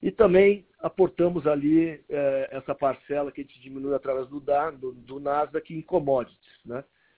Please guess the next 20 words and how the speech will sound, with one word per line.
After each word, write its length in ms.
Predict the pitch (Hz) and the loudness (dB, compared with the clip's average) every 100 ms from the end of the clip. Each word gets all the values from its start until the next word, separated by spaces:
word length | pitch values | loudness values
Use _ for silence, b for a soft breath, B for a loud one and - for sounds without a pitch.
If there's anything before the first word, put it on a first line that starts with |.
| _ _ | _ _
Que 120 | - | -16
se 100 | 185 | -8
beneficiam 580 | 180 185 175 151 - 151 | 2 4 2 -6 -6 -4
também, 540 | 143 151 127 143 151 _ | 0 0 0 -2 -4 _
que 120 | - 131 | -8 -4
no 160 | 131 | 0
outro 260 | 135 135 147 | 2 0 -2
caso 320 | - 135 123 | 2 2 2
aqui, 300 | 123 151 170 b b _ | -4 -6 -8 b b _
da 160 | 143 | -6
maior 360 | 139 139 139 156 | -2 0 0 -2
atividade 560 | 143 143 143 135 139 139 | -6 -12 -10 -6 -8 -8
econômica, 680 | 160 151 123 101 - - _ _ _ | -12 -10 -12 -14 -20 -20 _ _ _
que 80 | 131 | -4
é 20 | |
o 60 | 123 | -4
que 100 | 135 | -4
a 40 | |
gente 180 | 131 - | -10 -4
tá, 300 | - 131 131 | 0 2 0